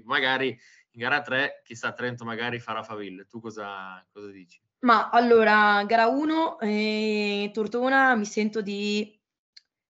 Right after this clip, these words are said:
Speaker 2: ehm, di menzionarlo, l'ha vinta grazie a Semai Criston.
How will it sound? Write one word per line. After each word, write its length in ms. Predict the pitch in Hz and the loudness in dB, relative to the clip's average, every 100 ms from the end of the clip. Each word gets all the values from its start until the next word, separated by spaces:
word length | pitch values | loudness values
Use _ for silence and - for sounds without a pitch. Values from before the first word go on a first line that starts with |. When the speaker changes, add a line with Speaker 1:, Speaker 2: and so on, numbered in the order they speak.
| _ - | _ 0
Speaker 2:
ehm, 800 | 196 190 190 185 180 185 185 175 | 4 6 4 2 0 -2 -4 -6
di 160 | 196 | -2
menzionarlo, 1000 | 202 208 214 214 208 240 269 269 269 269 - | 0 0 0 2 4 4 6 8 8 6 2
l'ha 160 | 202 196 | 2 4
vinta 300 | 220 254 240 | 4 4 4
grazie 360 | 214 214 - | 4 2 0
a 100 | 208 | -4
Semai 440 | - - 202 214 220 | -4 -6 0 0 2
Criston. 760 | 202 180 180 185 180 180 - | 0 -2 -4 -6 -6 -8 -18